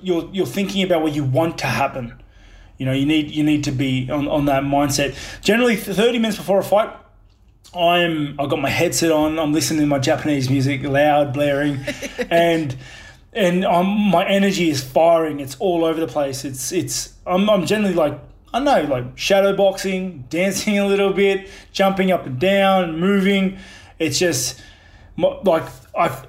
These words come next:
Speaker 1: I have all this built up, pent up energy, just condensing it, condensing it, condensing it, just waiting, just waiting for that, for that, "Are you ready?"
Speaker 2: Is there,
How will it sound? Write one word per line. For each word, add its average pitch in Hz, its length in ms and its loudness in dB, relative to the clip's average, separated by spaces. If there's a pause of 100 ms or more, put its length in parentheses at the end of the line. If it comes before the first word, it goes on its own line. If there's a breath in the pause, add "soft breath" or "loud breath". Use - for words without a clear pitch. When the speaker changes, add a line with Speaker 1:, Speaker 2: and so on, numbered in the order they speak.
Speaker 1:
I - 80 -2
have 151 160 0
all 226 320 0
this 196 180 2
built 202 460 2
up, 165 240 0
pent 190 280 0
up 185 220 0
energy, 196 480 -2
just 131 340 -4
condensing 156 640 -2
it, 127 160 -6
condensing 156 560 0
it, 139 160 -6
condensing 151 540 -2
it, 131 100 -6 (420 loud breath)
just 127 300 -2
waiting, 151 460 0
just 131 200 -8
waiting 147 280 0
for 139 140 -6
that, 131 280 -2 (320 loud breath)
for 143 80 -4
that, 143 160 2
"Are 143 120 4
you 143 140 2
ready?" 147 400 2 (920 loud breath)
Speaker 2:
Is 277 220 -6
there, 294 420 -4